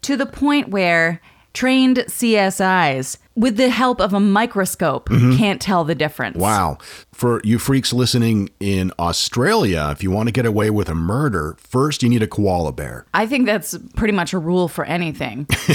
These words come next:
Speaker 2: No matter what it is you're doing.
Speaker 1: Do you want to be a successful banker? You need a koala bear. So obviously, koalas are not bears.
Speaker 2: Obviously? I mean, they kind of look like bears.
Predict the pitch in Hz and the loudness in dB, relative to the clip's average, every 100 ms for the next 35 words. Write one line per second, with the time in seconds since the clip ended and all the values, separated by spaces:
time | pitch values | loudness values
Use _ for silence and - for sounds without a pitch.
0 | - 156 - 147 - - - 110 120 113 | 2 -2 0 -2 -4 -2 2 2 2 2
1 | 160 117 - - 135 117 120 110 - 233 | 2 2 2 2 2 2 2 2 2 0
2 | 202 214 214 - 196 - 220 - 208 214 | 0 0 0 -4 -4 -2 -2 0 -2 0
3 | 208 233 277 285 - - - 160 165 202 | 0 2 2 0 -4 -16 -8 -4 0 0
4 | 226 233 185 151 117 - 73 - - _ | -2 0 0 -2 -4 -10 -16 -18 -20 _
5 | _ - 247 220 - 254 302 277 254 220 | _ -2 2 2 2 0 2 0 0 0
6 | 220 - 262 254 226 196 175 170 180 180 | -2 0 2 2 2 0 0 0 0 0
7 | 156 143 - - - - 113 180 277 - | 0 0 -4 -12 -10 -2 0 2 0 0
8 | 349 311 - _ - 131 110 90 - 120 | 0 -2 -8 _ 0 2 2 0 -2 -6
9 | 69 76 101 67 - - 71 67 76 | -6 -8 -10 -10 -12 -12 -12 -12 -16